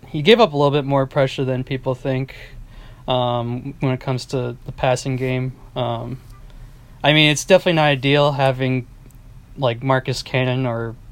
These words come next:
Adrian Waddle or, uh, whoever else is gonna be, you know, protecting Brady's blind side, but for what the Giants paid him, I'm, it's not that big of a loss, in my opinion. Um, I mean, they're still gonna be one of the top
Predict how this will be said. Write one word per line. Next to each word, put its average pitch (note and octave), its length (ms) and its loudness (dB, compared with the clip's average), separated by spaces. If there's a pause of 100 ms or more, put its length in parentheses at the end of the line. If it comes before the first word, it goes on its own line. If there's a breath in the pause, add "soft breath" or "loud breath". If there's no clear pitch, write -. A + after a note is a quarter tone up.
(100)
Adrian B2 440 0
Waddle B2 320 4
or, B2 600 -2 (1000 loud breath)
uh, B2+ 100 0
whoever B2+ 380 0
else B2 260 2
is - 320 -4 (180)
gonna C3+ 200 0
be, B2+ 180 -2 (400)
you D3 140 -2
know, B2 100 -2
protecting C3+ 520 -2
Brady's B2+ 260 0
blind C3 320 -2
side, C3 260 -2
but B2+ 300 -4 (180)
for - 180 -2
what D#3+ 220 4
the E3+ 80 2
Giants B2+ 480 -2
paid C3 300 -2
him, C3 200 -2
I'm, C3+ 360 -4 (360)
it's - 140 -8
not D3 240 0
that B2 180 -4
big C3 160 -2
of B2+ 120 -6
a C#3 40 -6
loss, C#3 460 -4 (100)
in D#3 140 -2
my C3 120 0
opinion. C3+ 460 -4 (560 loud breath)
Um, C#3 600 0 (460)
I D#3 80 4
mean, F3+ 160 4
they're F#3 100 4
still C#4+ 240 6
gonna A3 180 2
be D#3+ 120 4
one C#3 220 2
of - 20 0
the C3 80 2
top B2 360 0